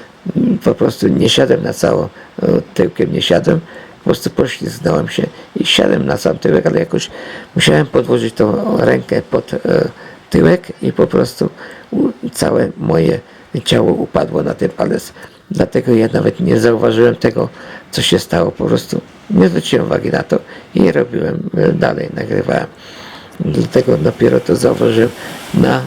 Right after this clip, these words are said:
drugi dzień. W hotelu mówię, dla-, dlaczego ten mój palec jest taki krzywy? On na samym końcu, e, e, tam gdzie jest paznokieć, po prostu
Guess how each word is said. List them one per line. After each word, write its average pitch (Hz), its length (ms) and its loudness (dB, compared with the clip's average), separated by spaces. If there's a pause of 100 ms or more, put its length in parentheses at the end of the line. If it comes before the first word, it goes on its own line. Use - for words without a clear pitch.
drugi 113 560 2
dzień. - 260 0 (260)
W - 40 -16
hotelu - 360 0
mówię, - 220 0
dla-, - 160 -2 (300)
dlaczego 165 420 0
ten 139 300 0
mój 113 140 2
palec 117 480 0
jest - 180 -4
taki - 280 0
krzywy? - 440 -2 (460)
On - 100 4
na - 140 2
samym - 300 0
końcu, - 500 -2 (400)
e, - 60 0
e, - 40 -2
tam - 140 0
gdzie 110 140 -2
jest 98 120 -6
paznokieć, - 580 -2 (480)
po - 80 2
prostu - 340 0